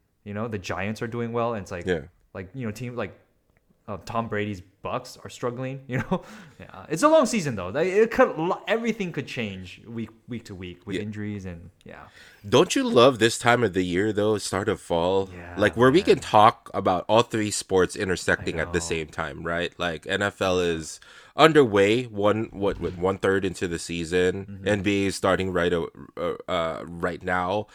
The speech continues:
Speaker 2: and then
Speaker 1: Yeah.
Speaker 2: we talk baseball playoffs. Like,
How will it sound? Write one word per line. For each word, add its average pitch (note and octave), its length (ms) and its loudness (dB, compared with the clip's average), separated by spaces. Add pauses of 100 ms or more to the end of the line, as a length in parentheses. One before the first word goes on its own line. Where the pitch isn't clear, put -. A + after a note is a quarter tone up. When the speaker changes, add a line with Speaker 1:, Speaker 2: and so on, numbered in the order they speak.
(300)
Speaker 2:
and G#2+ 200 4
then G#2+ 140 8
Speaker 1:
Yeah. F#2+ 40 0
Speaker 2:
we G2 140 -2
talk G2 360 4
baseball F#2+ 380 0
playoffs. C2+ 640 -6
Like, E2+ 400 -4